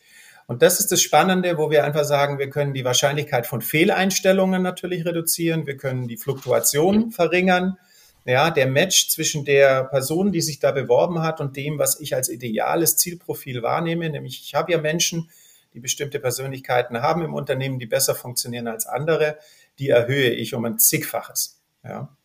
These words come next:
Aber auch da wieder ganz wichtig zu sagen, die Angst zu nehmen, wir wollen nicht den Recruiter ersetzen, sondern wir wollen dem Recruiter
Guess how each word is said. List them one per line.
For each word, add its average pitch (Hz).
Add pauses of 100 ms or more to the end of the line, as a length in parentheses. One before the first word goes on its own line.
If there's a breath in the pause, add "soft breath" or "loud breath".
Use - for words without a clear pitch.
(400 loud breath)
Aber 143
auch 143
da 170
wieder 208
ganz 160
wichtig 196
zu -
sagen, 170
die -
Angst 170
zu 170
nehmen, 160
wir 139
wollen 131
nicht 160
den 143
Recruiter 156
ersetzen, 175
sondern 147
wir 127
wollen 135
dem 143
Recruiter 165